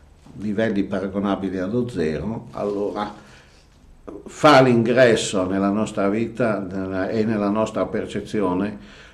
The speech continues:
tutta un, una meraviglia che è presente qui, ma noi non riusciamo in questo momento a percepirla a causa dell'attenzione selettiva.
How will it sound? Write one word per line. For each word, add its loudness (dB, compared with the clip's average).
tutta 4
un, -4
una -6
meraviglia -2
che -2
è 4
presente 2
qui, -2
ma -4
noi -6
non -8
riusciamo -12
in -8
questo -10
momento -6
a -8
percepirla -2
a -8
causa -8
dell'attenzione -8
selettiva. -10